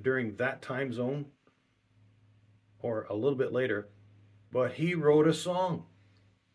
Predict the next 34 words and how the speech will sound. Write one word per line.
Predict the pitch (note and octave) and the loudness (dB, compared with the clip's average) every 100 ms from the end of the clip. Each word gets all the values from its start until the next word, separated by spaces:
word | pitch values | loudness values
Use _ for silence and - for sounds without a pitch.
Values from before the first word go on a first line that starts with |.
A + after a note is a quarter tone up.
| _ _ _ _ _ _ _ _ _ _ _ _ _ _ _ _ _ _ _ _ _ _ | _ _ _ _ _ _ _ _ _ _ _ _ _ _ _ _ _ _ _ _ _ _
And | A2+ B2+ | -6 -2
the | |
name | B2 D3 D#3+ | 0 2 0
of | |
the | C3+ | 0
song | B2+ E3 D#3+ D3+ | -4 -2 0 0
is | A#2 - - _ | -2 -6 -16 _
Rosalie. | B2+ D3+ D3+ D#3+ D#3+ E3+ E3 - _ _ _ _ _ _ _ _ _ _ - | 0 2 2 0 -2 -2 -6 -12 _ _ _ _ _ _ _ _ _ _ -4
You | C#3 | 0
listen | D#3+ D#3+ - | 0 -2 -2
to | D#3+ | -2
the | A#2 | 0
lyrics, | A#2 D#3 E3+ - - _ _ _ _ _ _ _ _ _ _ _ | 0 -2 -2 -8 -18 _ _ _ _ _ _ _ _ _ _ _
and | B2 C3 | -4 0
he's | D3+ | 0
singing | - E3 D#3+ | 0 2 2
to | C#3 | 2
Rosalie, | C3 D3 C#3 C#3 D3 | 0 0 0 -2 0
oh, | C3+ D3+ | 0 0
you | C#3 | 0
know, | B2+ | 0
something, | A2+ D3+ C3 - | 0 0 0 -2
I'm | A2+ B2 | -2 -2
making | G#2+ G2+ | -2 -4
this | G2+ G#2+ | -8 -8
up, | F#2 - _ _ _ - | -8 -12 _ _ _ -10
but, | - C3 | -4 0
"Oh, | C#3+ | 0
Rosalie, | C#3 D3 D#3 C#3 C#3+ D3 | 2 6 6 4 0 -2
you | B2+ | -4
know, | C3 C3 B2 - - _ | -4 -6 -8 -16 -20 _
uh, | A2+ | -14
you | - B2+ | -8 -4
know, | C#3 C3 B2 | -2 -4 -6